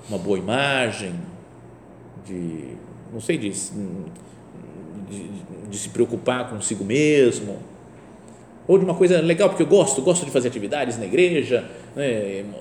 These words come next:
Acho emocionante, acho legal, vejo as pessoas se aproximando, se convertendo, mas eu mesmo não gerei Cristo em mim. São ideias, né, para que nós meditemos nisso, né?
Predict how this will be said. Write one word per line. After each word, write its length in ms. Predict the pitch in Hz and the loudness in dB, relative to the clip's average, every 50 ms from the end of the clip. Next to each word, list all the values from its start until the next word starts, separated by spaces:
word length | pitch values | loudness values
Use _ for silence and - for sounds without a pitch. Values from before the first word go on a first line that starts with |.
| 95 104 92 90 95 | -12 -12 -12 -12 -12
Acho 160 | - - - 127 | -12 -4 -4 -4
emocionante, 560 | 113 113 107 - 98 98 151 160 131 - - | -4 -2 -4 -2 -2 0 0 -2 -2 -2 -4
acho 140 | - - 117 | -6 -4 -6
legal, 440 | 71 - 110 156 160 147 143 131 | -6 -2 -2 -2 -2 2 0 2
vejo 220 | 110 131 139 123 120 | 4 4 4 2 2
as 60 | - | 0
pessoas 280 | - 104 - - 123 - | -2 -6 -2 0 -2 0
se 80 | - | -2
aproximando, 580 | 104 - 113 107 - 104 127 180 180 160 139 120 | -4 -4 -6 -6 -6 -6 -6 -6 -4 -4 -6 -8
se 120 | - 120 | -8 -6
convertendo, 680 | 110 123 117 117 104 - - 170 170 165 160 135 113 - - - - - - - - - - - - | -4 -2 0 0 0 0 2 0 0 0 0 -2 -2 -4 -4 -8 -10 -12 -12 -14 -16 -18 -20 -16 -12
mas 200 | 117 110 107 160 | -10 -8 -2 -2
eu 120 | 202 208 | -2 -2
mesmo 500 | 151 156 190 226 226 - - - 254 247 - - - - - - - - - - - | 0 0 0 0 0 -2 -4 -8 -10 -12 -12 -16 -20 -20 -20 -20 -20 -20 -20 -18 -12
não 160 | 131 135 147 | -10 -8 -6
gerei 320 | 139 165 165 139 113 104 95 | -4 -2 0 2 2 0 0
Cristo 340 | - 92 87 87 - - 90 | -2 -6 -6 -8 -8 -12 -12
em 40 | |
mim. 60 | 87 82 80 - - - - - - - - - - - - - - - - - - - - - - - - - - | -12 -12 -14 -16 -18 -20 -20 -20 -20 -20 -20 -20 -20 -20 -20 -20 -20 -20 -20 -20 -20 -20 -20 -20 -20 -20 -20 -14 -8
São 160 | - 220 202 | -4 -2 0
ideias, 380 | 165 117 117 123 123 120 110 117 | 4 6 8 8 8 8 6 4
né, 80 | - | 0
para 120 | - - - | -4 -6 -4
que 100 | - 117 | -4 -2
nós 340 | 110 110 110 110 - - - - - - - - - - - - - - - - - - - - - | -2 -2 -2 -2 -4 -8 -8 -14 -20 -20 -20 -20 -20 -20 -20 -20 -20 -20 -20 -20 -20 -20 -18 -8 0
meditemos 600 | 139 143 117 113 104 - 117 107 104 101 98 - | 0 4 4 4 4 4 2 2 2 0 -2 -2
nisso, 300 | 110 101 104 107 - 101 | -2 0 0 0 0 -2
né? 120 | 113 120 | -4 -8